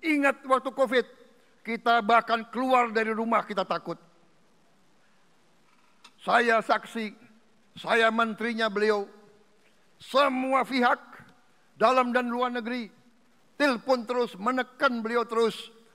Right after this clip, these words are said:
minta lockdown, lockdown, lockdown. Beliau menolak. Beliau berpikir,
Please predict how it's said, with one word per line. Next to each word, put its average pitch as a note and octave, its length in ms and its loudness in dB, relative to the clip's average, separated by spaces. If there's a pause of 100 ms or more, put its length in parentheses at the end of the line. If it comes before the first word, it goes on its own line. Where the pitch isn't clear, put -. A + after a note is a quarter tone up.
(100)
minta A3 520 -2
lockdown, G#3+ 680 0
lockdown, G3 600 -2
lockdown. F3 560 -6 (400)
Beliau F3+ 320 0
menolak. D#3 640 -6 (720)
Beliau F3+ 220 -2
berpikir, D#3+ 560 -8